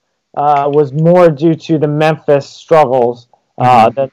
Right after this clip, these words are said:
Speaker 1: than their own team themselves. And I think Salt Lake Stallions ran into a tough team in week one in the Arizona Hotshots. I think that's why there's such a great difference,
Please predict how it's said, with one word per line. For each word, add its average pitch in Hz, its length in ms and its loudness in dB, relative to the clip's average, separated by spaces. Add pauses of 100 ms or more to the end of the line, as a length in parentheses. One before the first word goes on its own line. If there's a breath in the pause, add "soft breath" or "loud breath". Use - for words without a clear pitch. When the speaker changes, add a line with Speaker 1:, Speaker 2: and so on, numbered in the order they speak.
Speaker 1:
than 147 160 -2
their 135 160 0
own 143 180 0
team 147 240 -4
themselves. 143 520 2
And 135 80 -6
I 139 60 -4
think 143 220 -8
Salt 135 240 0
Lake 147 140 -6
Stallions 139 560 -4
ran 147 360 -2
into 143 300 -6
a 123 80 -2
tough - 320 -2
team 156 300 -4
in 127 120 -4
week 139 240 -4
one 143 280 0
in 131 80 -4
the 127 160 -2
Arizona 127 360 -2
Hotshots. 147 800 0 (300 loud breath)
I 139 100 0
think 147 240 -2
that's 143 240 0
why 147 480 4
there's 135 300 -2
such 139 200 -10
a 131 60 -10
great 139 540 -4
difference, 156 640 -2